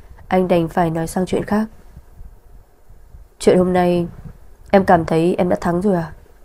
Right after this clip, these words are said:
Lời này làm cho nụ cười của Lục Kiều biến mất.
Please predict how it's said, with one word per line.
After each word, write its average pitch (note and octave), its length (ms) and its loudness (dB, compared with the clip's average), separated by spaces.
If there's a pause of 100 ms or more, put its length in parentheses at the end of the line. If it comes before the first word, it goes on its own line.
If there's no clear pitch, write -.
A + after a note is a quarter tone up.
(640)
Lời G3 180 6
này F3+ 180 4
làm F3 180 2
cho G3+ 140 2
nụ G3 220 0
cười E3+ 240 4
của E3+ 140 0
Lục E3 240 0
Kiều E3+ 120 4
biến E3 240 0
mất. A#3+ 140 0